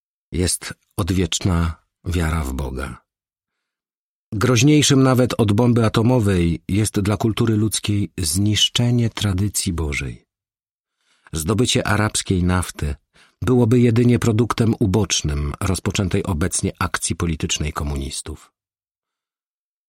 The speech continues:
Celem dalszym, ale głównym, jest walne zwycięstwo nad religią, przez opanowanie miejsc świętych, doszczętne zniszczenie groty Narodzenia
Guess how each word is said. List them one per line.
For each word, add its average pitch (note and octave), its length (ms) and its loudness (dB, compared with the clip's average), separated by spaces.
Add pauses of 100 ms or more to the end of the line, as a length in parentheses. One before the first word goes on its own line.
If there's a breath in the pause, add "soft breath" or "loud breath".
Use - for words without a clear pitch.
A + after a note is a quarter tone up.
Celem G2 320 2
dalszym, D#2+ 720 0 (140)
ale F2+ 180 0
głównym, F#2 600 2 (640)
jest F2 220 0
walne A2 360 2
zwycięstwo F2+ 680 0
nad E2+ 180 2
religią, E2+ 600 0 (640 loud breath)
przez - 280 -2
opanowanie F2+ 580 2
miejsc E2+ 380 0
świętych, G2+ 580 -2 (300 soft breath)
doszczętne A2+ 760 2
zniszczenie F#2 680 2
groty F2+ 360 0
Narodzenia E2 680 0